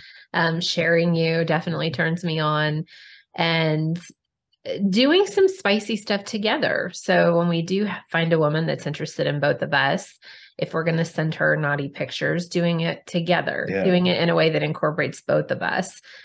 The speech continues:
Speaker 1: um, so that it's
Speaker 2: I thought that
Speaker 1: very
Speaker 2: was fun what we did
Speaker 1: I
Speaker 2: there.
Speaker 1: know. Doing it in a very unified way is, is really hot and sexy. And not that we're saying, of course, if you're listening to this and you're in the lifestyle and you date separately, absolutely fantastic for you. Our dynamic is that we date together.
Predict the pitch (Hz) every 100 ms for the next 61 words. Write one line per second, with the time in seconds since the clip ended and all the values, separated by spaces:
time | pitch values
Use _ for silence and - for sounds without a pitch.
0 | - - 160 156 160 160 151 151 147 139
1 | - - - 156 151 147 151 175 92 90
2 | 90 85 82 82 82 - - 311 311 302
3 | 440 180 - _ 233 285 320 339 320 277
4 | 262 240 226 214 202 202 208 208 180 165
5 | 170 170 165 156 160 - 165 165 165 156
6 | 143 139 151 139 117 - - - - -
7 | - - - - 247 247 285 302 277 233
8 | 220 - 226 226 214 180 - 208 202 190
9 | 185 190 180 180 175 175 165 165 175 165
10 | 165 160 151 151 - 160 160 156 156 151
11 | 151 - 185 180 165 160 165 160 - -
12 | - _ _ - 190 190 190 202 185 175
13 | 175 180 175 160 160 - 160 170 175 202
14 | 214 202 190 190 170 170 170 165 165 160
15 | 160 151 139 123 156 151 151 - 185 202
16 | 196 196 190